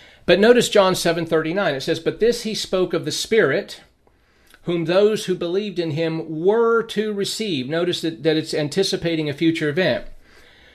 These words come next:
Notice he says, "For the Spirit was not yet given because Jesus was not yet glorified."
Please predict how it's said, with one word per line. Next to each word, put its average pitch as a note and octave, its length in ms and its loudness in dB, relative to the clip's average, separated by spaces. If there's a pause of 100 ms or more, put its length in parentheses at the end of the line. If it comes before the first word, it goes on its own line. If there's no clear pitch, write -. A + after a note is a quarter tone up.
(140)
Notice G3 380 6
he F#3+ 100 2
says, F#3 320 0
"For E3+ 140 -2
the D#3+ 80 0
Spirit A#3+ 540 2
was E3 200 -2
not G3 340 0
yet G3 300 0
given E3 580 -2 (1120)
because E3 420 2
Jesus D3 800 -4 (720)
was C#3 260 0
not E3+ 340 2
yet F3 320 0
glorified." D3 760 2